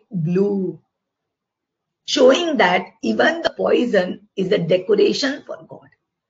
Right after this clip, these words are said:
For the divine, there is nothing called poison. Even that is his decoration. He is so much full of compassion, so much full of love, that even a negativity,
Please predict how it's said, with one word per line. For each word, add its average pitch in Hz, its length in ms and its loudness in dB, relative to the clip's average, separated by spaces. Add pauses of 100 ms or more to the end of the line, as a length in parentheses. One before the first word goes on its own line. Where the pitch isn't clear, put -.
(1400)
For 285 340 6
the 302 160 4
divine, 214 680 2
there 190 140 0
is 185 140 2
nothing 247 380 -6
called - 260 -6
poison. 139 460 -10 (960)
Even 262 400 2
that 214 480 2
is 190 180 0
his 190 160 -2
decoration. 160 600 -6 (1120)
He 262 160 0
is - 120 -6
so 220 200 2
much 302 220 -2
full 220 220 0
of 226 180 -2
compassion, 180 640 -4
so 247 200 -2
much - 240 -4
full 208 180 -2
of - 200 -4
love, 156 320 0 (1300)
that 214 320 2
even 262 300 4 (200)
a 240 80 4
negativity, 214 1000 0